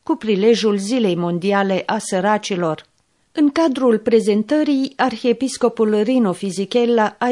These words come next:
evidențiat importanța celebrării Zilei Mondiale a Săracilor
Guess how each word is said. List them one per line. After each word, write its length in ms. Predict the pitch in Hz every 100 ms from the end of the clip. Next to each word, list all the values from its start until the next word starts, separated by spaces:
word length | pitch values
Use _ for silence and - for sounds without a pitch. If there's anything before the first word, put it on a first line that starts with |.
| 262
evidențiat 680 | 220 226 214 208 - 220 214
importanța 760 | 214 208 190 185 220 214 220
celebrării 840 | 202 - 233 208 190 226 220 220 202 180
Zilei 260 | 277 214 160
Mondiale 540 | 156 175 180 202 196
a 80 | 175
Săracilor 760 | - 214 254 254 262 240 226